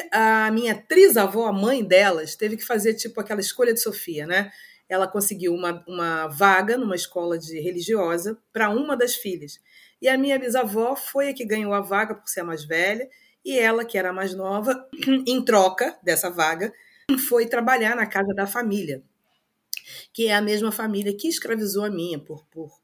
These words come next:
um século, né? É, e a Dodó foi trabalhar nessa casa muito novinha, com, assim, pré-adolescente, e ficou trabalhando lá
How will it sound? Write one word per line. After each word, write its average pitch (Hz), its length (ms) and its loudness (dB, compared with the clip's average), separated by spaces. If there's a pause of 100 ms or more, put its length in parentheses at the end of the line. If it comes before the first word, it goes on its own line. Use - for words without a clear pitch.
(840)
um - 60 -16
século, 139 560 2
né? 170 220 -2 (1200)
É, 175 840 4
e 240 80 -6
a 269 80 2
Dodó 247 300 0
foi 269 160 -2
trabalhar 208 400 0
nessa 180 240 0
casa 226 540 -4
muito 254 340 -4
novinha, 214 680 -2
com, 165 340 -16
assim, 147 320 -12
pré-adolescente, 185 960 -2
e 392 140 6
ficou 381 420 0
trabalhando 233 520 -2
lá 208 160 -2